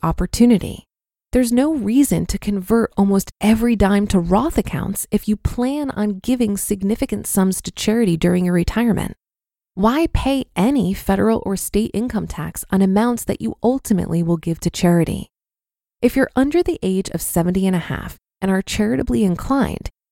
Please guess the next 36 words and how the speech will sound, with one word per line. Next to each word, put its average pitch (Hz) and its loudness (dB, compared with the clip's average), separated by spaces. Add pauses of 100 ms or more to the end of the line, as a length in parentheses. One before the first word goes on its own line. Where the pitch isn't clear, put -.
Q 269 4
C 339 4
D 190 4
should 196 0
be 190 2
a 156 2
part - 0
of 240 -2
your 208 6
long-term 185 0
financial 165 0
independence 160 -2
game 190 4
plan. 135 -2 (520)
You 240 2
should 262 0
leave 262 -2
enough 240 0
in 240 0
your 233 2
traditional 233 0
retirement 226 -2
accounts 156 -8 (260)
to 220 4
support - -2
your 247 -2
charitable 214 0
giving 202 0
at 190 2
age 180 0
seventy 165 -2
and 147 -2
a 156 -2
half 190 -4
and 202 0
beyond, 226 2